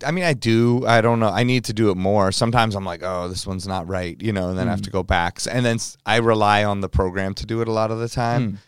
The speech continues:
Speaker 1: And then if I notice it's not right, I just go back and fix it.
Speaker 2: And
Speaker 1: Um,
Speaker 2: D J City files always have the beat grids right on them, so
Speaker 1: Right.
Speaker 2: it's kinda dope. But if, um, a-, and, and saying that, you know, that means that they're always gonna be right in Serato Studio. So,
Speaker 1: Oh, okay.
Speaker 2: so, but if you drag a song,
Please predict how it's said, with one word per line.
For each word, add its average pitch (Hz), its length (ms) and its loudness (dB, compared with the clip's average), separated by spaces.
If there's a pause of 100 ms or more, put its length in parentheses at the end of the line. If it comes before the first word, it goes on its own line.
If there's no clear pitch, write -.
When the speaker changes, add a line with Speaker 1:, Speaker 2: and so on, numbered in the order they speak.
(160)
Speaker 1:
And 107 180 2
then 107 100 2
if 104 120 -2
I 104 80 4
notice 98 400 2
it's - 180 -10
not 85 200 -2
right, 92 360 0 (100)
I 90 120 -4
just 87 240 -6
go 90 120 -6
back 80 240 -6
and 87 100 -12
fix - 300 -10
it. 85 200 -10 (300)
Speaker 2:
And 123 120 -2
Speaker 1:
Um, 80 340 -4
Speaker 2:
D 123 120 -2
J 123 140 0
City 113 240 -2
files 98 300 -4
always 95 180 -4
have 95 160 -10
the 110 80 -14
beat 98 180 -12
grids 101 220 -10
right 101 160 -10
on 98 160 -10
them, 95 120 -12
so - 140 -14
Speaker 1:
Right. 101 260 0 (180)
Speaker 2:
it's - 100 -20
kinda 95 200 -8
dope. 98 300 -10 (220)
But 107 280 0
if, - 340 -6
um, 101 380 0 (280)
a-, 123 140 -4
and, 117 160 0
and 117 200 0
saying 139 300 0
that, 98 200 -4
you 101 80 -6
know, 95 120 -4
that 101 160 -6
means 101 220 -4
that - 120 -8
they're 95 80 -6
always 98 240 -4
gonna 95 140 -4
be 98 140 -6
right 101 180 -8
in 104 100 -10
Serato 95 300 -6
Studio. 98 500 -8 (480)
So, - 220 2
Speaker 1:
Oh, 113 340 6
okay. 90 320 0
Speaker 2:
so, 110 240 2
but 92 320 0
if 113 140 -2
you 110 140 -2
drag 123 280 2
a 117 60 -2
song, 110 460 0